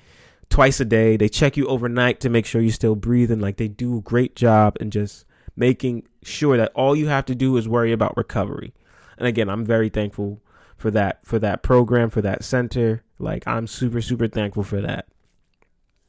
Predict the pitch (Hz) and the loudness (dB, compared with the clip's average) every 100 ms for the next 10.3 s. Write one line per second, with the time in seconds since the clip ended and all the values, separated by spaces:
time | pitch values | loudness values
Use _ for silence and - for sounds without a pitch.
0 | _ _ - - - 147 139 - - - | _ _ -20 -18 -2 2 2 -2 -16 -20
1 | - 220 226 208 220 208 - 135 127 113 | -4 2 2 4 4 4 4 4 4 2
2 | - 196 220 147 123 - _ _ _ - | 4 6 6 4 2 -2 _ _ _ -20
3 | _ _ - 131 123 117 - _ _ - | _ _ -6 0 2 2 0 _ _ -16
4 | 143 135 135 127 120 135 202 185 139 135 | -4 0 4 6 8 8 10 8 6 2
5 | - 127 120 117 123 127 123 123 127 139 | -2 0 0 0 -2 -4 -2 0 2 2
6 | 113 127 170 185 123 - 110 117 117 - | 0 -2 0 2 0 -2 -4 -2 -4 -4
7 | 123 117 101 95 104 107 113 104 95 104 | -4 -6 -6 -8 -8 -6 -4 -4 -6 -12
8 | _ _ _ _ - 92 98 127 165 160 | _ _ _ _ -10 -8 -2 0 0 -2
9 | 131 120 101 127 196 156 104 - - - | -2 -2 -4 0 0 0 -4 -10 -12 -10
10 | 101 - | -10 -12